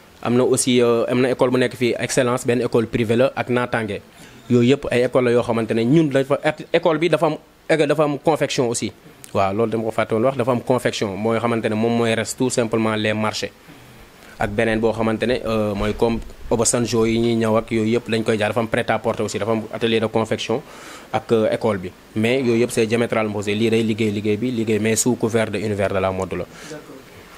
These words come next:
Speaker 2: Ci wàllu, euh, défilé, est-ce que univers de la mode mos na présenté?
Speaker 1: Waaw, yàgg na nag.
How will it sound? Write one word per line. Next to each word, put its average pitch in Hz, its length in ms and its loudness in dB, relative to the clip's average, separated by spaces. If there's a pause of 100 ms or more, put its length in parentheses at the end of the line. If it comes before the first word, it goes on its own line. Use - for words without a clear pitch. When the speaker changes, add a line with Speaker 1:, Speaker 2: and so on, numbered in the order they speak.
(360)
Speaker 2:
Ci - 100 -4
wàllu, 208 300 4
euh, 147 480 6
défilé, 139 480 2
est-ce 175 180 0
que 208 180 2
univers 170 300 4
de 151 60 4
la 147 160 6
mode 139 220 2
mos 135 260 -2
na 135 160 -2
présenté? 127 600 0 (560)
Speaker 1:
Waaw, 120 320 4
yàgg 139 340 2
na 135 120 2
nag. 120 140 0